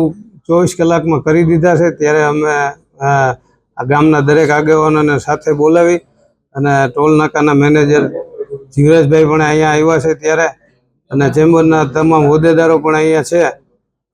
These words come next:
અને આ દસ રૂપિયા ભાવ આજથી લાગુ થશે. જેતપુર તાલુકાનું કોઈ પણ ગામ હોય એને ફોર વ્હીલમાં દસ રૂપિયાનો ભાવ આપવાનો છે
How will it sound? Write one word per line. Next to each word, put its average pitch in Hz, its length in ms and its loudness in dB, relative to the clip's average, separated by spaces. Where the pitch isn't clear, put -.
અને 147 160 0
આ 151 180 0
દસ 160 320 2
રૂપિયા 165 360 0
ભાવ 165 200 2
આજથી 151 360 -2
લાગુ 160 300 0
થશે. 175 400 0
જેતપુર 160 440 0
તાલુકાનું 170 600 0
કોઈ 185 180 0
પણ 185 240 0
ગામ 147 240 2
હોય 120 160 0
એને 160 160 2
ફોર 175 300 0
વ્હીલમાં 175 540 2
દસ 170 340 0
રૂપિયાનો 170 400 0
ભાવ 151 240 0
આપવાનો 160 600 -2
છે 180 140 2